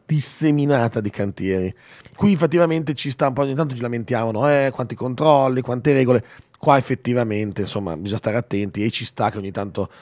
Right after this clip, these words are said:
cioè, l-, l'amministrazione, il, il potere, il sistema rompe un po' le scatole con mille questioni, con mille insicurezze, perché poi infatti vedi, nonostante mille, mille milioni di,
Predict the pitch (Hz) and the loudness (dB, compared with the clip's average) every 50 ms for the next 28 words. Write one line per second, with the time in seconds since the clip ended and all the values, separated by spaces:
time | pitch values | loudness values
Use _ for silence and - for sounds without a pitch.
0 | - - - _ - 120 95 - - _ _ _ _ _ _ _ _ - 143 135 | -20 -20 -20 _ -6 -6 -6 -6 -8 _ _ _ _ _ _ _ _ -8 -8 -6
1 | 131 123 123 127 131 135 139 139 135 139 139 135 131 - 139 123 - - 139 135 | -6 -6 -6 -4 -2 0 2 2 2 2 2 2 2 0 -2 -2 2 4 4 6
2 | 135 131 131 127 127 131 131 131 131 131 131 127 127 131 - - 160 170 131 - | 6 6 4 2 2 2 2 2 2 2 2 0 -2 -4 -2 2 4 4 6 8
3 | - 170 160 - - 165 147 139 139 131 131 131 175 170 143 135 139 139 - 156 | 8 6 6 6 4 4 4 6 4 4 4 6 6 6 4 4 0 -2 -2 -2
4 | 139 - - 139 139 123 127 147 160 151 139 127 139 131 127 113 131 127 123 120 | -2 0 0 2 2 4 4 4 4 4 4 2 2 0 2 2 2 2 2 0
5 | - - 127 117 123 113 - 123 120 - - - - - - - 127 127 123 120 | -2 -2 0 0 0 0 0 0 -2 -2 -2 -10 -20 -18 -8 -2 0 0 0 2
6 | 120 127 127 123 123 123 120 113 - 131 120 - - 127 123 117 117 117 120 117 | 2 4 4 4 4 4 2 0 -2 -4 -4 -2 0 2 4 4 6 4 4 4
7 | 120 117 107 117 123 127 123 120 117 120 123 123 104 - 139 147 160 147 131 127 | 2 0 -2 -2 0 0 0 0 0 0 -2 -2 -4 -4 -4 -2 2 2 2 2
8 | 123 120 107 113 120 101 110 107 95 98 95 - 101 98 85 87 101 110 123 127 | 0 -2 -4 -4 -4 -2 -4 -4 -4 -6 -8 -6 -6 -6 -6 -4 -4 -2 0 2
9 | 131 123 - - - 143 139 135 131 117 - 123 117 - - - - _ - - | 2 2 0 2 2 4 4 4 2 0 0 -2 -2 -2 -6 -20 -20 _ -6 -2
10 | 131 143 147 147 139 131 131 127 127 127 135 135 135 131 131 131 131 131 135 139 | 2 4 6 6 6 4 4 2 2 2 0 0 2 2 2 2 0 0 0 0
11 | 139 135 127 127 127 120 | 0 0 0 0 -2 -4